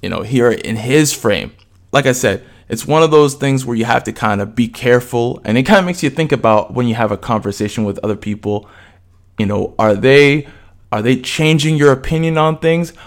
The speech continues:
Are you allowing that change to happen? Or is it something that's happening without even you knowing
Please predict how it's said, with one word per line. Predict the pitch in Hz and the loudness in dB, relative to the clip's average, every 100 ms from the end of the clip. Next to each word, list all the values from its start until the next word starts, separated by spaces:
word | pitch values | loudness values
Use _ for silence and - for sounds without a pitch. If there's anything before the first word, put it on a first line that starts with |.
| - | 0
Are | 147 | 4
you | 160 147 | 6 8
allowing | 117 107 113 143 175 202 | 8 8 6 8 8 6
that | 196 196 - | 4 4 2
change | - 214 214 - | -2 -2 -2 0
to | 202 | 0
happen? | 202 208 214 220 214 - - - | 2 0 0 -2 -2 -6 -12 4
Or | 151 147 - | 6 6 6
is | 147 | 0
it | 135 | -2
something | - 160 156 156 147 | -2 0 0 0 0
that's | 127 127 | 0 0
happening | - 131 135 135 127 120 117 117 - - | -4 -4 -2 0 0 0 -2 -4 -10 -2
without | 117 117 120 | 2 4 4
even | 117 110 104 | 4 2 0
you | 104 107 | 0 0
knowing | 98 98 113 113 82 90 | 0 2 2 2 0 -6